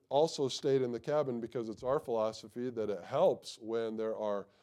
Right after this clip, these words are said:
leaders from the church who also are there at camp with the kids, and it helps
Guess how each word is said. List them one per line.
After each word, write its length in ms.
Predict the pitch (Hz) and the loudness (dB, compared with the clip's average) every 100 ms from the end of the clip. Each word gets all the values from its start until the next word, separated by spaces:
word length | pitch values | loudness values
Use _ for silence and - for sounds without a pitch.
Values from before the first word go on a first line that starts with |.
| _ | _
leaders 440 | 123 135 131 113 - | -2 0 2 0 -4
from 240 | 123 110 | -2 -2
the 80 | 98 | -4
church 380 | - 190 156 - | -2 -2 -2 -2
who 120 | 113 | 2
also 540 | 127 160 - 113 110 104 | 4 2 0 0 0 0
are 100 | 104 | -2
there 240 | 113 110 | 0 0
at 100 | 92 | -2
camp 280 | - 107 101 | -8 -8 -6
with 220 | 113 107 | -6 -6
the 60 | 101 | -8
kids, 340 | 123 113 104 | -4 -4 -4
and 100 | 101 | -8
it 60 | 98 | -10
helps 280 | 104 - | -8 -10